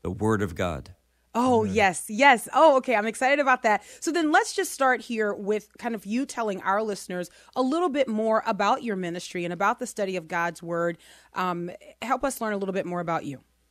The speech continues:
Speaker 1: Well, our purpose is to give biblical truth. All we do is teach the Scriptures. We try to emphasize the fact that it came, the Hebrew Bible and the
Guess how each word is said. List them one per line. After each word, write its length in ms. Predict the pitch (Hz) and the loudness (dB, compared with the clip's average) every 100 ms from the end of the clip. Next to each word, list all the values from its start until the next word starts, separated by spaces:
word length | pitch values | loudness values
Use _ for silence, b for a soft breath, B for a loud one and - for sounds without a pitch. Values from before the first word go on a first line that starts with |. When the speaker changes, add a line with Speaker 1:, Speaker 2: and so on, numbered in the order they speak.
| _ - b b _ _ - | _ -20 b b _ _ -4
Speaker 1:
Well, 220 | 156 - | -4 -4
our 240 | - 117 101 | -2 0 0
purpose 580 | - - 156 - 120 - | -2 -2 -2 -2 -4 -4
is 380 | 113 107 98 - | -2 -2 -2 -8
to 460 | - 104 95 90 80 | -6 -4 -4 -4 -8
give 300 | 80 113 104 | -2 -2 0
biblical 400 | 117 117 - 113 | 0 0 -2 -6
truth. 520 | 101 - 113 143 - - - | -8 -8 -8 -8 -12 -16 -12
All 280 | - 127 127 | 0 4 4
we 140 | 127 | 4
do 300 | 107 117 135 | -2 -2 -4
is 220 | 110 98 - | -4 -8 -12
teach 420 | - 127 117 - - _ | -8 -6 -2 -4 -6 _
the 100 | 98 | -2
Scriptures. 760 | 95 - 123 120 - 147 156 - b b _ | 0 0 -2 -2 -6 -6 -12 -18 b b _
We 140 | 107 | -6
try 280 | 101 123 117 | -2 2 4
to 220 | 113 120 - | 2 -4 -2
emphasize 640 | 123 120 113 117 120 117 | -2 0 -2 0 -2 -4
the 80 | 98 | -6
fact 380 | - 113 117 - | -2 -2 -2 -4
that 160 | 101 | -4
it 220 | 104 92 - | -4 -8 -8
came, 380 | - 120 131 | -4 -2 0
the 100 | 120 98 | -2 -2
Hebrew 360 | 127 110 117 | -2 -2 -2
Bible 520 | 98 110 113 151 156 | 0 2 2 0 -2
and 100 | 120 | -2
the 180 | 95 92 | -2 -4